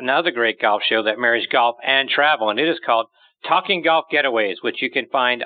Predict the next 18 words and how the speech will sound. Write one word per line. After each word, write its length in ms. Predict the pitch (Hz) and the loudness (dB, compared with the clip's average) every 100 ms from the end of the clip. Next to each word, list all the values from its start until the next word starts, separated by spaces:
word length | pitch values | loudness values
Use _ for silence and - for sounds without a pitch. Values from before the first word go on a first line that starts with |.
| - | -2
online 440 | 123 117 117 110 | -2 0 0 0
at 120 | 104 | -2
golf 240 | - 123 131 | 0 0 0
news 340 | 123 120 123 113 | -4 -2 -2 0
net 240 | 123 117 - | -2 0 0
dot 220 | 117 - | -2 0
com 260 | 117 127 127 | 0 2 0
or 80 | 117 | 0
over 320 | 120 117 117 | 0 0 0
on 300 | - 110 113 | 0 0 0
Audio 380 | 107 110 120 123 | 0 0 2 0
Boom, 220 | 120 123 | 0 0
or 100 | 113 | 0
really 320 | 107 180 113 - - - - | 0 0 -2 -6 -16 -20 -4
anywhere 460 | 160 175 139 123 104 | -2 0 2 2 0
you 160 | 104 | -2
consume 460 | 110 117 - 120 104 | -4 -4 -4 -4 -2
podcasts. 500 | 113 104 - 98 101 | -2 -2 0 -2 -2